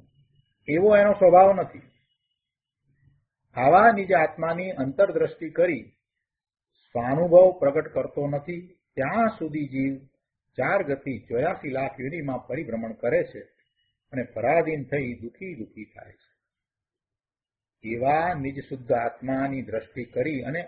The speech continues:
સ્વાનુભવ પ્રગટ કરતો નથી, એટલે સમ્યક દર્શન કરતો નથી, ત્યાં સુધી જીવ ભવના ભ્રમણ કરે છે.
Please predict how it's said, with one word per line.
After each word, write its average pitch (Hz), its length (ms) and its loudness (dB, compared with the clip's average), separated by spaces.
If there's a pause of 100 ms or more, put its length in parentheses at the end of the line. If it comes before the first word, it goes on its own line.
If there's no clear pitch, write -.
(720)
સ્વાનુભવ 175 540 2
પ્રગટ 160 300 0
કરતો 151 320 2
નથી, 165 220 -8
એટલે 160 220 -4
સમ્યક 139 440 -6
દર્શન 156 280 -4
કરતો 135 380 -4
નથી, 127 340 -10 (840)
ત્યાં 135 260 -2
સુધી 139 360 -8
જીવ 117 300 -6 (1700)
ભવના 139 320 0
ભ્રમણ 104 280 -6
કરે - 300 -14
છે. - 160 -20